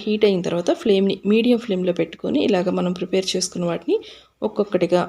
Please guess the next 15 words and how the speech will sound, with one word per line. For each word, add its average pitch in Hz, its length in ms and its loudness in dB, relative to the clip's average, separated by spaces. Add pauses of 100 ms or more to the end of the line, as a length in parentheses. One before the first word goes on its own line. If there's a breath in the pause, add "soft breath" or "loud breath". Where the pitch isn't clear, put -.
(160)
ఆయిల్కి 185 400 2
సరిపడా 196 380 2
వేసుకోండి. - 540 -4 (1400 loud breath)
ఇవి 208 180 2
నిదానంగా 196 540 2
ఫ్రై 190 140 4 (100)
అయితే 185 160 0 (100)
లోపల 190 280 2
వరకు 180 240 -4
కూడా 240 200 -2
చక్కగా - 360 -2
ఫ్రై 180 160 2 (100)
అవుతాయండి. 175 540 -2 (840 loud breath)
ఇలా 190 200 0
ఒకవైపు 180 380 2